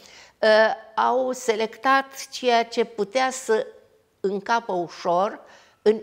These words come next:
informația recentă, contemporană sau eventual cu o generație precedentă.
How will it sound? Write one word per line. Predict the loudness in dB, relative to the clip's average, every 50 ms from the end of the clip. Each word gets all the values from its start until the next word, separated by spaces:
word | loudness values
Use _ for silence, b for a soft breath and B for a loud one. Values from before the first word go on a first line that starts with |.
| -6
informația | -2 -2 -2 -2 -2 -2 -2 -2 -2 -2 -4 -4 -4 -4 -6 -6 -2 0 2 2 2 0 -2 -4
recentă, | -4 -2 -2 -2 -2 -2 -4 -2 -2 -4 -4 -6 -6
contemporană | -4 -4 -6 -6 -4 -2 -2 -4 -4 -2 0 0 2 4 2 0 0 -2 -8
sau | -6 -4 -2 0 0 0
eventual | 0 0 -2 -4 -4 -2 2 4 4 4 2 0
cu | -2 -4
o | -4
generație | -2 -2 -4 -2 -2 -2 0 0 0 -2 -4 -6 -8 -8
precedentă. | -8 -6 -8 -8 -8 -8 -10 -12 -10 -12 -14 -14 -16 -18 -18 -18 -18 -18